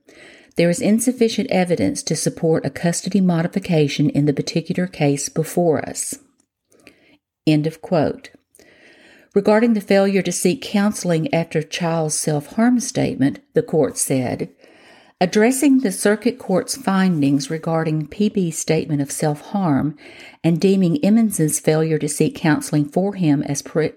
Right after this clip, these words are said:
as parental failure and consistent with the mother's underlying contempt for the young man, we note that the statement was made to Emmons's mother, Janice Emmons, while P B was in Bonds's primary custody."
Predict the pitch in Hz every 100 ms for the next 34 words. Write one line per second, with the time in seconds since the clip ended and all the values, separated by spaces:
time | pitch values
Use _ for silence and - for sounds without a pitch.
0 | _ 147 147 175 165 170 - - - 202
1 | 214 151 139 165 - - - - - -
2 | 180 165 180 - 226 226 262 180 180 170
3 | 170 156 151 - 165 208 214 175 170 160
4 | 165 156 - 233 233 - 151 156 151 139
5 | 139 135 131 135 160 - - - _ -
6 | 190 190 208 226 240 226 - 185 165 160
7 | - 151 156 147 147 - 151 170 180 190
8 | 185 180 165 143 87 - - _ _ 196
9 | 196 175 135 135 123 139 165 - - -
10 | _ 170 160 - 220 202 180 165 160 160
11 | 156 147 170 202 190 180 139 - - 151
12 | 147 143 143 147 - 180 165 - - -